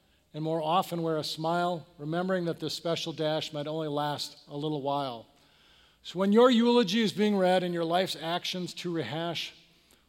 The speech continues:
would you be proud of the things they say about how you spent your dash? So that's really your assignment for the week, is to contemplate, uh, the vanity of life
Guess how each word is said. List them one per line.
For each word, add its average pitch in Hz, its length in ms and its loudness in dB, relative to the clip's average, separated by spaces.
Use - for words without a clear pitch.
would 147 120 -12
you 208 80 -4
be 214 120 -4
proud 185 340 2
of 165 120 -4
the 147 80 -6
things 175 420 -6
they 160 160 -4
say 160 320 -4
about 143 280 -4
how 147 360 -6
you 139 100 -16
spent 139 520 -12
your 131 200 -10
dash? - 480 -20
So 254 100 -10
that's - 120 -4
really 233 180 8
your 190 140 4
assignment 175 580 0
for 160 160 -4
the 143 100 -4
week, 147 340 0
is 139 260 -8
to 151 420 -6
contemplate, 160 680 -4
uh, 143 200 -4
the 143 100 -4
vanity 165 520 -2
of 139 140 -2
life 147 300 -2